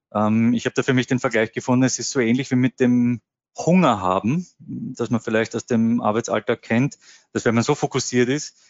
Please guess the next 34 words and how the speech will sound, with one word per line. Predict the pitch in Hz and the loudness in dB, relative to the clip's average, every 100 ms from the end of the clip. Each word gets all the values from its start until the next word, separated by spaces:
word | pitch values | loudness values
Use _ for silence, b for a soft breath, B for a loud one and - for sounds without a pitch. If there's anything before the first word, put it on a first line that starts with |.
| _ - | _ -4
irgendwann | 117 123 127 | 0 2 2
gar | 127 | 2
nicht | 131 120 | 2 2
merkt, | 127 - | 0 -2
dass | 117 | -2
man | 120 101 | 0 0
hungrig | 131 135 120 | 0 0 -4
ist | 139 - | -6 -2
und | 117 107 | -4 -4
irgendwann | 113 117 117 | -4 0 2
feststellt, | 123 110 - 120 117 - | 2 0 0 0 0 -4
„Oh, | - 123 90 | -6 -4 -2
eigentlich | 98 113 110 | -2 -2 -4
sollte | 113 107 | -4 -6
ich | 110 | -6
vielleicht | 104 101 - - - | -4 -4 -4 -16 -16
mal | - - - 110 113 | -14 -10 -2 0 0
etwas | 107 117 | -2 -2
essen.“ | 104 95 - 80 b b b | -2 -4 -8 -16 b b b
Und | 107 | -4
das | 107 | -2
kann | - | 0
man | 120 | 0
gut | 117 - | 0 -2
vorstellen, | 120 110 120 | 0 0 0
dass | 107 | -4
das | - 110 | -4 -4
beim | 113 | 0
medizinischen | 107 107 - 113 107 107 | 0 -2 -2 -2 -2 0
Personal | 107 104 107 104 | 0 2 0 0
genauso | 101 104 113 | 2 2 0
der | 107 | -2
Fall | - 98 107 | -2 -2 -2
ist, | 117 - | -4 -10